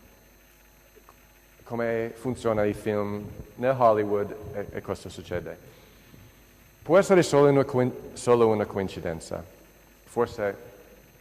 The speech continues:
una coincidenza, però ci sono diversi studi e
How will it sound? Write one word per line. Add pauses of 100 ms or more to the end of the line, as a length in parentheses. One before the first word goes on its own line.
(760)
una
coincidenza, (400)
però
ci
sono
diversi
studi
e